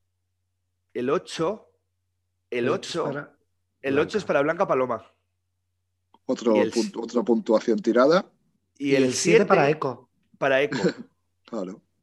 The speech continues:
Speaker 1: Y entonces tira al suelo a Raiden, que también era uno de
Speaker 3: Claro.
Speaker 1: los favoritos, porque le da un seis.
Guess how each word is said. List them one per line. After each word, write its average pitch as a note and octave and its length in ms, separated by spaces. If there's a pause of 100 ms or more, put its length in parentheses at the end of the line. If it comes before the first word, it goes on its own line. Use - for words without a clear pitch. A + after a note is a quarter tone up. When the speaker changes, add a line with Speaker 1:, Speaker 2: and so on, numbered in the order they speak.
(160)
Speaker 1:
Y C3+ 120
entonces C3+ 500
tira E3 320
al A#2 380
suelo F#3 640
a E3+ 380
Raiden, G2 500 (280)
que - 120
también G#2 260
era A2 140
uno A2+ 120
de A2 40
Speaker 3:
Claro. G#2 120
Speaker 1:
los G2 80
favoritos, F2 560 (180)
porque A2+ 220
le G#2+ 80
da A2 80
un C3+ 120
seis. - 420